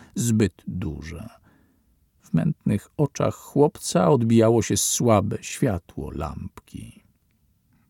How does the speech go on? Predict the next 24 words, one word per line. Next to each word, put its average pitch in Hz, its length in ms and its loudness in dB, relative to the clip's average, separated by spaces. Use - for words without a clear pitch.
Gdy 131 220 2
zjadł, 147 640 4
założył 131 340 2
stary 131 280 2
wojskowy 110 360 2
płaszcz, - 640 0
na 104 120 2
plecach 113 380 -2
zawiesił 104 320 0
kałasznikowa, 123 800 2
wełniane 117 420 4
rękawiczki 110 500 2
bez 101 160 0
palców - 420 0
wcisnął - 520 -4
za 73 220 -10
pasek. - 640 -12
Wyszedł 165 340 2
przed 123 280 -2
barak 110 580 4
z 127 160 0
długą, 123 540 6
wierzbową 117 460 6
laską 110 640 2